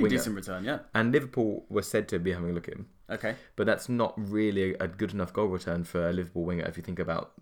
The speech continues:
Speaker 1: the players they have. Mane, Salah.
Speaker 2: Yes.
Speaker 1: They score a lot more goals than that.
Speaker 2: Yes, they do.
Speaker 1: Um, I think it would take a hefty fee for Leverkusen to let him go. But yeah, let's see if this summer brands him as worth the money.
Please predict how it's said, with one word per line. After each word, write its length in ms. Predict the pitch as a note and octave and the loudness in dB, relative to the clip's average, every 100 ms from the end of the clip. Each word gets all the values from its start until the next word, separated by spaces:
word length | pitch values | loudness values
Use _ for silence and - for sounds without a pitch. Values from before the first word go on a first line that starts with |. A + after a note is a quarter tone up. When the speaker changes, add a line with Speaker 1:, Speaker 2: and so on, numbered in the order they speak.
| - | -8
Speaker 1:
the 80 | F2+ | -4
players 220 | F2+ E2 | 0 0
they 120 | F2+ | 0
have. 180 | E2+ - | 0 -2
Mane, 520 | F2 E2+ F2 E2+ E2+ - - _ | -2 0 2 0 -2 -8 -20 _
Salah. 480 | - F#2 E2 D#2 F#2 - | -2 0 0 -2 -6 -14
Speaker 2:
Yes. 460 | G#2 A2 G2 - - - | -6 -4 -4 -6 -16 -4
Speaker 1:
They 140 | F#2 F#2 | -2 -2
score 420 | - F2+ E2+ - - | 0 2 0 -2 -4
a 60 | |
lot 140 | E2+ - | -4 -4
more 100 | - | -8
goals 200 | B1+ - | -10 -10
than 100 | - | -12
that. 180 | - - | -12 -10
Speaker 2:
Yes, 220 | A2+ G#2+ | -8 -6
they 80 | G2+ | -8
do. 100 | F#2+ - - - - | -12 -14 -20 -20 -2
Speaker 1:
Um, 560 | G2 F#2+ F#2+ F#2 F2+ - - - - | 2 6 6 4 -2 -8 -14 -10 -4
I 60 | G2+ | -2
think 180 | C#3+ | 2
it 40 | B2+ | 0
would 60 | |
take 140 | A2 G#2 | 0 -4
a 40 | |
hefty 260 | G2 A2 G2+ | -6 -6 -6
fee 320 | - G2+ G2+ G2+ | 0 0 0 -8
for 120 | - | -2
Leverkusen 420 | G2 F2+ G2+ G2 F2 | -2 0 -4 -6 -2
to 80 | |
let 120 | F#2+ F2 | 0 0
him 120 | F2+ | 4
go. 300 | G2+ A#2 C3 - - - - - - - - | 6 6 2 -12 -20 -20 -20 -20 -20 -20 -2
But 160 | - F2+ | 0 2
yeah, 120 | E2+ | 2
let's 200 | G#2 - | 0 0
see 120 | G2 | -2
if 60 | F#2 | -2
this 120 | F2 | -2
summer 240 | F2+ F2 | -2 -2
brands 480 | E2+ F#2 F2 F2 - | 0 2 2 0 -2
him 100 | E2+ | -6
as 100 | E2+ | -4
worth 200 | F2 D#2+ | -8 -6
the 60 | F2+ | -6
money. 200 | F2+ | -6